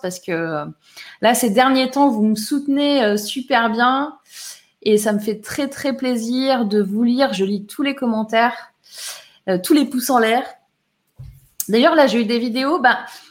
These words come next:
la dernière vidéo que tu disais, tu vois, Sabine, qui est absolument géniale, euh, sur les accords Toltec, eh ben, y-, j'ai eu pas mal de pouces, euh, pas bien. Je me suis dit, « Bah merde alors, hein.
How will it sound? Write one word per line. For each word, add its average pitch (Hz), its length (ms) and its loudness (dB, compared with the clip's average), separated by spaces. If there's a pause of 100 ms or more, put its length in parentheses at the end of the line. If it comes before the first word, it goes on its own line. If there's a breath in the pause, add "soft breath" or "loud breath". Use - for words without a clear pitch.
(340 loud breath)
la 220 140 2
dernière 370 400 2
vidéo 320 360 0
que 311 80 -6
tu 233 180 -8
disais, 254 280 -2
tu 294 140 -10
vois, 254 120 2
Sabine, 269 380 0
qui 262 100 -2
est - 20 2
absolument 226 420 -2
géniale, 233 440 2
euh, 180 560 -4
sur 214 180 -4
les 196 140 -2
accords 190 240 -2
Toltec, 208 460 -4
eh 226 40 -4
ben, 190 160 0
y-, 190 240 -4
j'ai 185 140 0
eu 240 160 2
pas 285 120 4
mal 330 180 2
de 330 120 2
pouces, 311 420 -2
euh, 254 840 4
pas 254 140 2
bien. 254 200 0 (1080)
Je 196 140 -10
me 190 60 -8
suis 208 140 -6
dit, « 226 60 -2
Bah 202 120 2
merde 392 200 4
alors, 349 340 4
hein. 254 240 -4